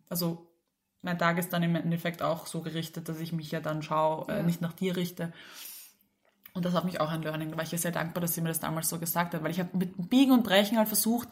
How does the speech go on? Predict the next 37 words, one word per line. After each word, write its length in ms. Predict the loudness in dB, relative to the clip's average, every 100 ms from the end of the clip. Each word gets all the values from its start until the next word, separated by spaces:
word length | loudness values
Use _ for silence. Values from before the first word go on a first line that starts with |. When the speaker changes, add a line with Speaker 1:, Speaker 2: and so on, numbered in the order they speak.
| -14 -16 -16 -10
Speaker 1:
das 120 | -2 2
irgendwie 260 | 6 6
reinzuquetschen, 640 | 8 6 6 2 0 2 2
dann 140 | 2
hab 80 | 0
ich's 100 | 2
manchmal 220 | 0 0
geschafft 420 | 2 4 4 4
und 80 | 0
manchmal 320 | 0 0 0
halt 120 | 0
einfach 260 | -4 -6 -6
hab 80 | -8
ich 100 | -6
gemerkt, 240 | -6 -4
nein, 220 | 0 2
Astrid, 240 | 2 -2 -8
du 60 |
gehst 280 | -8 -8 -8
über 140 | -8 -2
deine 240 | -2 -2
Grenzen 680 | -2 -2 2 2 4 2 0 -8 -20 -20 -20 _
und, 440 | -2 2 2 2 -2 -4
ähm, 480 | -4 -2 -2 -4 -4
und 160 | -4
sagst 320 | -4 -6 -4
dann 80 | -2
last 320 | 0 -2 -4
minute 220 | -4 -4 -4
ab, 100 | -4
das 140 | -6 -6
ist 80 | -8
auch 140 | -8
nicht 240 | -10 -14 -20 -18
cool. 260 | -14 -14 -8
Speaker 2:
Mhm. 320 | -2 -2 -2 -6 -10 -16 -20 -20 _ _ _ _
Speaker 1:
Und 560 | -6 -4 -4 -6 -8